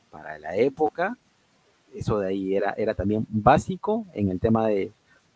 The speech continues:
de la decoración, ¿no? Y en, y en tu torta también tenía que ir, si la temática era de Power Ranger, en tu torta también tenía que ir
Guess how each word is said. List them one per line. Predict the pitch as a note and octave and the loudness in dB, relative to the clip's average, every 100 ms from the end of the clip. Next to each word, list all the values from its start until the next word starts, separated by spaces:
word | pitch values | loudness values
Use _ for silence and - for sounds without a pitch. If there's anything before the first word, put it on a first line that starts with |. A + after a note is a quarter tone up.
| - | -6
de | G2+ F#2+ | 0 2
la | F2+ | 2
decoración, | F#2 - - - D#3 F#3+ B2+ | 0 -2 -2 2 4 6 6
¿no? | G#2+ E3+ _ _ _ _ | 2 -2 _ _ _ _
Y | - A2+ | 0 4
en, | A#2 G#2+ - | 6 6 6
y | A#2 | 8
en | A2+ | 8
tu | G#2+ A2+ | 4 6
torta | D#3+ F#3+ F#3+ | 8 8 4
también | B2+ A#2+ C#3 | 4 4 4
tenía | B2+ C3 B2+ | 4 4 4
que | |
ir, | C#3 B2 | 2 2
si | A2 | -2
la | A#2 | 0
temática | A#2 C#3 D3 D#3+ D#3+ | 4 4 6 4 4
era | D#3 | 4
de | D3+ | 4
Power | C3 D#3 D#3 | 2 4 4
Ranger, | E3+ F3 G3+ - | 4 4 2 0
en | A2+ | -2
tu | A#2+ | 0
torta | D3 E3 F3 | 2 2 2
también | A#2 B2 | 0 0
tenía | B2+ B2 B2 | 2 0 0
que | B2 | -2
ir | A#2+ B2+ | -2 -2